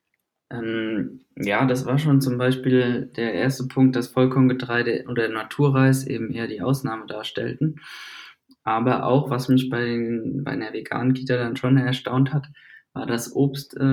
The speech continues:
nicht in den vorgegebenen Mengen im Speiseplan vorkam, äh, aber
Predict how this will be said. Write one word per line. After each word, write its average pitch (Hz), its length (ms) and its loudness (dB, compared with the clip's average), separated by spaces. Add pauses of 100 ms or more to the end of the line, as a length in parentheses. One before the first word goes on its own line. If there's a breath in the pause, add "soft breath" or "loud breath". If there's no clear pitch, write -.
nicht 139 320 2
in 143 140 4
den 139 180 4
vorgegebenen 135 680 4
Mengen 135 420 2 (640)
im 135 120 6
Speiseplan 131 600 2
vorkam, 143 560 0 (400 loud breath)
äh, 123 380 0 (140)
aber 165 680 2